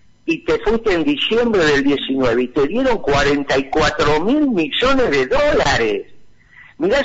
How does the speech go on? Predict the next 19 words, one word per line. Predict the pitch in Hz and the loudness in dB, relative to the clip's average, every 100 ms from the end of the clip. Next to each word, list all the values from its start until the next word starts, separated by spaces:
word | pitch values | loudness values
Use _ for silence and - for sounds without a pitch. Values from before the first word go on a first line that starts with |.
| - | 0
si | 254 | 0
la | 208 | 2
Argentina, | 170 160 185 175 180 208 185 165 | 2 0 -2 -2 -2 -2 0 0
el | 156 | 0
problema | 147 151 190 220 190 | 0 0 2 2 2
va | 151 | 2
a | 139 | 0
ser | 196 190 | -2 0
tres | 156 147 | 0 0
mil | 190 226 | 0 0
o | 196 | 0
cuatro | - 131 127 135 | 0 -2 0 0
mil | 196 | -2
que | 214 - | -2 -2
te | 127 | -2
pueden | 120 170 196 202 165 131 | -2 0 2 2 2 0
dar | 147 190 202 196 - - - | 0 2 0 -4 -10 -18 -4
las | 127 131 - | -2 -2 -2
cerealeras. | 120 117 117 262 359 349 139 98 | 0 2 2 2 2 4 2 0